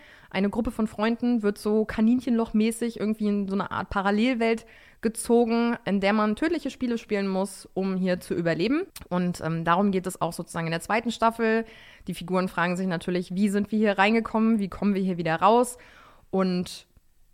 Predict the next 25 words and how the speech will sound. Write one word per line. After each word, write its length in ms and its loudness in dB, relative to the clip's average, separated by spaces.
ja, 400 2
für 140 -2
jedes 320 0
Spiel, 340 0
was 180 0
man 280 0
gewinnt, 640 0
erhält 280 0
man 140 0
auch 200 -4
eine 200 0
Spielkarte. 880 0
Vielleicht 400 -2
hast 160 -4
du 40 -4
das 180 -4
heute 260 -4
auf 160 -4
dem 240 0
Pulli 320 6
schon 240 0
gesehen, 380 -2
den 160 -2
ich 240 -6
anhabe. 540 0